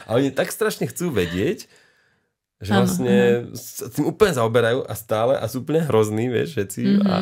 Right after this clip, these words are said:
Speaker 1: ale je to vtipné. Je to
Speaker 2: OK.
Speaker 1: vtipné. Takže, m, zaujímavá téma, zaujímavá téma,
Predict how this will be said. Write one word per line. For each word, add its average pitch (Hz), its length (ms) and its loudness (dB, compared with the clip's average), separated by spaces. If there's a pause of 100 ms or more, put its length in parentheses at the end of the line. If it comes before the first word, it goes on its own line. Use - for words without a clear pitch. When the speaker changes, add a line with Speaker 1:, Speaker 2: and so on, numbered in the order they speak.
(100)
Speaker 1:
ale 123 240 0
je 117 80 -2
to 107 80 -4
vtipné. 85 320 -10 (100)
Je - 80 -16
to 107 140 -8
Speaker 2:
OK. 277 180 -2
Speaker 1:
vtipné. 254 240 -4 (300)
Takže, 131 260 2
m, 127 240 -2 (140)
zaujímavá 147 380 2
téma, 92 420 -2
zaujímavá 101 340 -2
téma, 101 380 -2